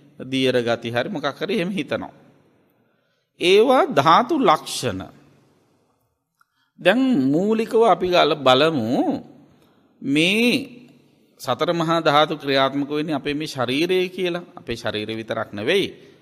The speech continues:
අජීවී අනිත් ද්‍රව්‍ය වලත් මේවා ක්‍රියාත්මක වෙනවා. නමුත් මූලික අපි මේ පංචස්කන්ධ විග්‍රහය තුල හරි පටිච්ච සම්පාද විවරණය තුල කරන රූප විග්‍රහය තුල හරි ගත්තොත්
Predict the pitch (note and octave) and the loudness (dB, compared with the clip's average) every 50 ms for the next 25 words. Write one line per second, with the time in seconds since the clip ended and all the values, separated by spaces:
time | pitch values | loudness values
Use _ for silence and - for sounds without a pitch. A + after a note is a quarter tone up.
0 | _ _ - A#2 A2 G#2 G#2 G#2+ G#2+ G#2 A#2 B2+ B2+ G#2+ G#2+ A2+ A2 A2 A2 A2+ | _ _ -10 -10 -8 -6 -6 -6 -6 -6 -4 -4 -4 -4 -4 -6 -8 -8 -6 -4
1 | G#2+ G#2 G2+ G#2+ G#2+ G#2+ G#2+ A#2 C3+ C#3 - B2 A#2+ A#2 A2+ A#2+ B2 B2 - - | -2 -2 -2 -4 -4 -4 -2 -2 -2 -2 -2 -4 -6 -4 -4 -4 -6 -8 -8 -6
2 | A#2+ A2+ A2 G#2 G#2 G#2 - - B2 - - A#2 G#2+ B2 E3+ B3 - - C3 F#2+ | -2 -2 0 0 -2 -4 -6 -12 -10 -8 -6 -6 -4 -2 0 0 2 2 2 0
3 | D#2 - - - - - _ _ _ _ _ _ _ _ - D3 D3+ D3 C3+ B2+ | -2 -6 -14 -20 -20 -20 _ _ _ _ _ _ _ _ -8 -6 -6 -6 -4 -2
4 | C3 D3 E3+ F#3 F#3+ F#3 F#3 F3 E3 - E3 D#3+ D#3+ D#3 - C#3+ B2+ B2 B2 A#2+ | 0 0 2 0 0 2 2 2 0 0 -2 -4 -4 -4 -2 -2 -2 -2 0 -2
5 | C3 B2+ B2 - C3 C3 B2+ B2+ B2+ A#2+ A#2+ A#2 A#2 A#2+ B2 A#2 B2 A#2+ A#2+ A#2 | -2 -4 -4 -2 -2 -2 -2 -2 -2 -4 -4 -6 -6 -4 -4 -2 0 0 -2 -2
6 | A2 - A2+ A2+ A2+ A2+ G#2+ - B2+ A2 A2 G#2+ G#2+ B2 D#3+ A#3 - - - - | -4 -4 -6 -6 -4 -4 -4 -6 -6 -4 -4 -4 -4 -4 -6 -6 -8 -12 -18 -20
7 | _ _ _ _ _ _ A#2+ A#2 B2+ B2+ B2+ C#3+ B2+ C#3+ C3+ C3 C3 B2 C3+ B2+ | _ _ _ _ _ _ -6 -6 -6 -6 -6 -4 -2 -2 -2 -2 0 0 0 2
8 | B2+ B2+ B2+ B2 A#2 A#2+ A#2+ A#2+ A#2+ B2 B2 B2 B2 A#2+ B2 B2 A#2+ A#2+ A#2 A#2+ | 2 0 0 -2 -4 -4 -4 -4 -4 -2 -4 -4 -4 -6 -6 -8 -8 -8 -6 -4
9 | A#2+ A2+ A2+ B2 A#2+ A#2+ A#2 A2+ A#2+ C3 B2+ B2 B2+ A#2+ A#2+ A#2 A2+ A2 A2 A2 | -6 -6 -6 -6 -6 -6 -4 -4 -4 -4 -4 -4 -4 -4 -4 -6 -8 -10 -8 -6
10 | B2 A#2+ A#2 A#2 G#2+ A2 A2+ A#2 A#2 A2 A2 A#2 A2+ G2+ G2+ G#2+ C#3 C4+ D4+ D4 | -6 -4 -6 -6 -8 -8 -6 -6 -6 -6 -6 -6 -6 -4 -4 -4 -4 -4 -6 -6
11 | - - - _ _ _ _ _ _ _ - B2+ B2 B2 B2 - - - - B2 | -10 -18 -20 _ _ _ _ _ _ _ -6 -2 0 0 0 -2 -6 -6 -4 -4
12 | A#2 A#2 | -2 -2